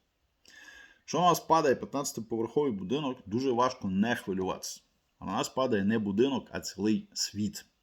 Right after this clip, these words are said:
Тому всі хвилюються і від хвилювання бігають з кута в кут.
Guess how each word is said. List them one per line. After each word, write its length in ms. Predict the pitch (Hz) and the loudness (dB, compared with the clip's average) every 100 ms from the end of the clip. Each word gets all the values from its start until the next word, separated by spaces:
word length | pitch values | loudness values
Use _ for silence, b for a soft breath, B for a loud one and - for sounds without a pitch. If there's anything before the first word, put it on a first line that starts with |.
| _ _ _ _ | _ _ _ _
Тому 260 | - 110 147 | -4 -2 -2
всі 380 | - - 165 139 | -4 0 2 0
хвилюються 760 | - 87 110 135 - - 104 - B B B - | -2 -4 -2 -2 -4 -8 -10 -12 B B B 2
і 140 | 135 | 4
від 160 | 113 104 | 4 0
хвилювання 760 | - 92 98 123 151 156 165 - - | -4 -6 0 0 0 -2 -8 -10 -10
бігають 600 | 90 131 127 135 139 _ | 0 0 2 -2 -6 _
з 100 | - | -20
кута 540 | - 90 - 104 101 - _ | -12 -12 -2 0 0 -4 _
в 80 | _ | _
кут. 360 | - - - | -14 -14 -14